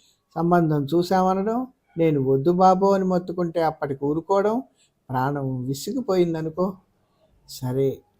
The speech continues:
అంతా బాగుంది కానీ ఇలా కాదు వైదేహి నువ్వు చేయాల్సిన పని. ఇలా పారిపోయి వచ్చి దాక్కొని ఏం చేయగలవు? మీ అన్నయ్య వచ్చాడు ఇందాక.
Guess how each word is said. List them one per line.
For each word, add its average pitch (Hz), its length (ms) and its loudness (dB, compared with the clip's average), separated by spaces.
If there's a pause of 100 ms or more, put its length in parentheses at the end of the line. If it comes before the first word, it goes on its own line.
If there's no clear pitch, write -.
(120)
అంతా 127 280 0
బాగుంది 147 460 0
కానీ 160 600 -2 (380)
ఇలా 156 260 4
కాదు 156 320 4
వైదేహి 151 540 2
నువ్వు 139 320 0
చేయాల్సిన 147 460 0
పని. 139 440 -8 (500)
ఇలా 196 200 8
పారిపోయి 208 540 8
వచ్చి 202 260 4
దాక్కొని 180 520 2
ఏం 180 140 4
చేయగలవు? 180 520 2 (500)
మీ 151 180 2
అన్నయ్య 156 400 4
వచ్చాడు 180 340 2
ఇందాక. 147 500 -4